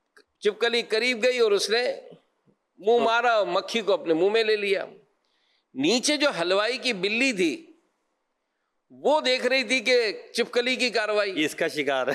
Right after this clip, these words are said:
Speaker 1: کہ یار چپکلی نے ایسے مزے سے شکار کر لیا۔ اس نے وہیں سے جم مارا اور چپکلی کو پکڑ لیا۔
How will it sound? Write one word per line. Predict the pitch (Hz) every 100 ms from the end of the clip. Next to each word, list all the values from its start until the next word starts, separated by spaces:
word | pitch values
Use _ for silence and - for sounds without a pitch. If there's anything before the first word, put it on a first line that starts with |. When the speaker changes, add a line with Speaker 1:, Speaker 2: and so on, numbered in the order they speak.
| - -
Speaker 1:
کہ | 180
یار | 202 247 240 202 151 - - _ -
چپکلی | 190 - 233 254
نے | 254
ایسے | 233 262
مزے | 214 185 185 247
سے | 262
شکار | 262 262 269
کر | 254 262
لیا۔ | 262 262 233 - - _ _ _ _ _ _ -
اس | 220 240
نے | 262
وہیں | 220 254
سے | 254 226
جم | 175 233
مارا | 240 240 262
اور | 254 233
چپکلی | - 214 220 208
کو | 180
پکڑ | 147 139 131
لیا۔ | 117 107